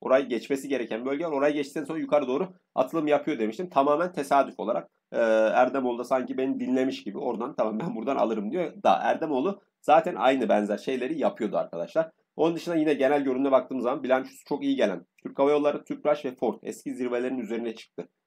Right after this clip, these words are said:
Bakın endeks eski zirvesinin üzerinde olmasa da bu hisseler eski zirvelerin üzerinde ve buralarda endekse ciddi manada katkı veriyorlar. Ford yine bugün yüzde beş yukarıdaydı. E, hissenin bence piyasa değeri defter değeri yedi ve üzerini hak eder diye düşünüyorum.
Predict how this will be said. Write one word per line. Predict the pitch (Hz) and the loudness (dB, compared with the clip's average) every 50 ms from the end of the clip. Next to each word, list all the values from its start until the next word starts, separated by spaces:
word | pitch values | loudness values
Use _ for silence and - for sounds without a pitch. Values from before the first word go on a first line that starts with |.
| _ _ | _ _
Bakın | 120 120 - 120 | -6 -4 -4 -4
endeks | 110 113 123 131 160 160 - | -6 -4 -4 -4 -4 -6 -6
eski | 113 110 - - 131 | -8 -10 -8 -10 -12
zirvesinin | 120 120 113 110 101 - - 104 | -10 -6 -6 -6 -6 -6 -8 -8
üzerinde | 98 98 101 104 117 | -6 -6 -6 -4 -2
olmasa | 139 147 139 123 113 - 151 | -2 0 0 -2 -4 -6 -10
da | 135 | -10
bu | 127 | -10
hisseler | 139 135 - 123 139 131 123 | -12 -10 -8 -8 -10 -8 -10
eski | 113 107 - _ - 135 | -12 -14 -14 _ -12 -10
zirvelerin | 110 104 104 107 110 107 113 113 135 139 | -8 -6 -4 -2 -2 -2 -4 -4 -6 -8
üzerinde | - 110 104 113 107 104 107 127 170 175 - _ _ _ _ _ _ | -8 -6 -4 -2 -2 -2 -2 -2 -4 -4 -6 _ _ _ _ _ _
ve | 131 147 143 127 | -2 -2 0 0
buralarda | 139 147 143 127 113 110 110 143 180 - - _ | 2 4 6 6 6 4 4 2 -2 -2 -4 _
endekse | - 110 113 123 127 127 - 156 135 | -6 -4 -2 -2 -2 -4 -4 -8 -10
ciddi | 120 107 - - 139 | -10 -12 -6 -4 -2
manada | 127 117 113 120 127 156 156 | 0 0 0 0 -2 -4 -2
katkı | - 147 - - _ 156 135 | -2 -4 -4 -4 _ -6 -4
veriyorlar. | 120 113 110 104 123 147 - _ | -2 -2 0 -2 -2 -4 -4 _
Ford | 135 131 135 131 | -4 -4 -4 -4
yine | 147 143 139 123 | -4 -4 -4 -4
bugün | 120 117 151 139 | -4 -6 -6 -6
yüzde | 127 110 107 107 123 107 | -6 -8 -6 -6 -4 -2
beş | 131 127 123 - - | -2 -2 -2 -4 -12
yukarıdaydı. | 107 101 - 104 95 90 98 101 107 147 175 180 - _ _ _ _ - | -12 -4 -2 -2 0 0 0 0 0 -2 -6 -6 -8 _ _ _ _ -6
E, | 117 113 120 - - _ _ | -4 -4 -4 -6 -10 _ _
hissenin | 120 113 - - 139 135 147 143 | -20 -18 -6 -4 -2 -2 0 0
bence | 139 135 135 127 127 | 0 0 0 -2 -4
piyasa | 127 131 131 131 - | -4 -4 -6 -4 -4
değeri | 135 127 123 | -8 -4 -2
defter | 127 123 123 - 131 127 127 | -2 -4 -2 -2 -4 -4 -4
değeri | 143 143 139 | -8 -8 -6
yedi | 113 110 120 113 120 127 120 | -4 -4 -4 -4 -4 -4 -4
ve | 113 104 - - | -4 -6 -6 -8
üzerini | - 107 101 110 110 117 147 | -12 -6 -4 -4 -2 -2 -6
hak | 147 - 113 107 - | -6 -6 -6 -4 -4
eder | 110 101 - 92 87 | -2 0 -2 -2 -2
diye | 95 92 90 | -6 -8 -8
düşünüyorum. | 90 92 - 135 151 170 160 | -10 -10 -6 -4 -4 -4 -6